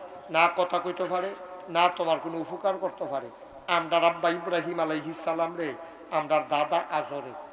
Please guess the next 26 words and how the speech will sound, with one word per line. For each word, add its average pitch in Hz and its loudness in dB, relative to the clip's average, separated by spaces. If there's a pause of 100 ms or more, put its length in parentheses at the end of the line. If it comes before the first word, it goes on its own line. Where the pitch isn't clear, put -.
(160)
ইব্রাহিমের 180 2
দাদ-, 165 4
আব্বার 185 2
নাম 196 2
কি 202 -4
তা? 156 6 (1000)
তাহলে 170 4
আমরার 170 6
কি 190 -4
তা 185 6
হয়? 135 6 (840)
ইব্রাহিম 185 4
যদি 185 -2
আমরার 185 4
আব্বা 175 4
হয়, 143 6 (360)
তা 175 0
আব্বার 180 4
আব্বাই 175 4
আমরার 175 2
কি 180 -4
তা 180 4
হয়? 135 6 (920)
কথা 175 6
কন্যা 160 6
দি, 127 -2